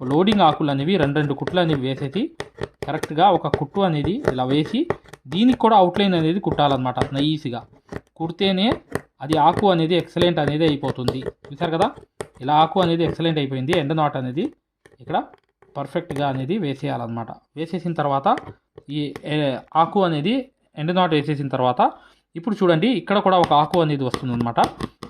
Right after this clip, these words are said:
ఇది కూడా ఇలా అనేది లాగి ఒకటి రెండు కుట్లు, మళ్ళీ పైన రెండు కుట్లు, కింద రెండు కుట్లు, ఇలాగే ఈ లోడింగ్ అంతా చేసుకుంటూ వెళ్ళిపోతే చాలా ఈజీ వర్క్ my dear friends, ఇది మీరు చేసేవచ్చు. కాకపోతే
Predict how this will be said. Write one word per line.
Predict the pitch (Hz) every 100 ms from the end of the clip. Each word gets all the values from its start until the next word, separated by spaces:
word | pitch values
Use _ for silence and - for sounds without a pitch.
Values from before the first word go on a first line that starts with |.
| 135
ఇది | 202 214
కూడా | 180 254 - - - 139
ఇలా | 156 208 202
అనేది | 180 160 143
లాగి | 143 196 339 - - - - - 143
ఒకటి | 160 208 180
రెండు | 156 160
కుట్లు, | 170 233 - - -
మళ్ళీ | 143 202 247
పైన | 165 190 175
రెండు | 156 165
కుట్లు, | 190 254 339 - -
కింద | 160 185 170
రెండు | 143 135
కుట్లు, | - 139 151
ఇలాగే | 196 220 208 285 - - _
ఈ | 147 147
లోడింగ్ | 180 220 208
అంతా | 190 - -
చేసుకుంటూ | 175 190 214 196 170
వెళ్ళిపోతే | 151 143 139 208 - - - _ -
చాలా | 160 233 226 196
ఈజీ | 202 208
వర్క్ | 185 175
my | 165 147
dear | 147
friends, | 156 165 -
ఇది | 139 262 - - - -
మీరు | 151 -
చేసేవచ్చు. | 160 202 220 170 202 285 - - _ -
కాకపోతే | 170 254 247